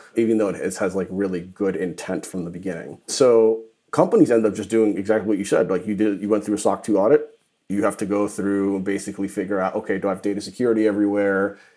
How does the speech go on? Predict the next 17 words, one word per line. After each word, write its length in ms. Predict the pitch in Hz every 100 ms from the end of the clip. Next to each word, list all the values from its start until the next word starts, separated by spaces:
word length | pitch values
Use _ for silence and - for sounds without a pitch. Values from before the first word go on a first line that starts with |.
| _
You 120 | - 123
ultimately 300 | 147 151 117
end 100 | 107
up 100 | 104
building 320 | 104 101 90
a 60 |
shadow 500 | 87 - 101 101 104
company 440 | 92 101 95 92 90
that 180 | 85 87
has 180 | 90
nothing 360 | 101 92 95 98
to 60 | 92
do 160 | 92
with 120 | 90
your 100 | 90
core 260 | 87 92 82
competency, 840 | - 87 - 98 98 - - 160